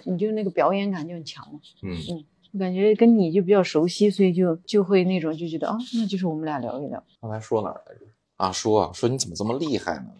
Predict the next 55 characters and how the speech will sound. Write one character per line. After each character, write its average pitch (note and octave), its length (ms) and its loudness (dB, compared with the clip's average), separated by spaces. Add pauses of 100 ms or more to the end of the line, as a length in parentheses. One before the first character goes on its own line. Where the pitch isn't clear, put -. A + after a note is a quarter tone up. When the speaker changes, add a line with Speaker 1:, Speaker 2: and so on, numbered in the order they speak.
Speaker 2:
你 E2+ 60 -16
说 G#2+ 120 -4
这 C#3 120 -6
开 A#2+ 160 -2
放 G#2+ 120 0
麦， G2+ 240 -2 (400)
你 G#2+ 80 -8
说 B2 220 2
你 G2 140 -2
就 A2 100 -6
随 A2+ 220 0
便 D3+ 260 4
一 B2+ 60 -6
写， - 340 -2
随 - 180 -2
便 D3 220 4
一 G#2+ 80 -4
讲， F2+ 180 -2 (220)
就， F#2+ 140 -8
就， G#2+ 180 -4 (260)
就 A2+ 120 -2
随 G2+ 180 -4
便 C3+ 240 4
好 - 220 -10
笑。 G2 360 0 (480)
这 F#3+ 60 -10
个 E3 80 4
老 F2+ 140 2
天 D3 420 0
为 F#3 80 2
什 A#2+ 80 -8
么 G#2 80 -2
这 C#3+ 100 -6
么 C3+ 80 4
不 A2 160 -4
公 C#3 280 0
平？ - 200 -10 (380)
就 C3+ 140 -4
有 F2+ 180 2
些 A2+ 140 4
人 G#2 440 0
绞 F#2+ 220 2
尽 A#2 180 -2
脑 D2+ 160 -2
汁 F2+ 300 -6
上 F#2+ 240 -4
了 E2 220 -4
十 - 420 -6
次、 - 220 -4
二 A2+ 180 0
十 F2 60 0
次 F#2+ 120 -4
开 F#2+ 140 -4
放 E2 180 -6
麦， D#2+ 240 -8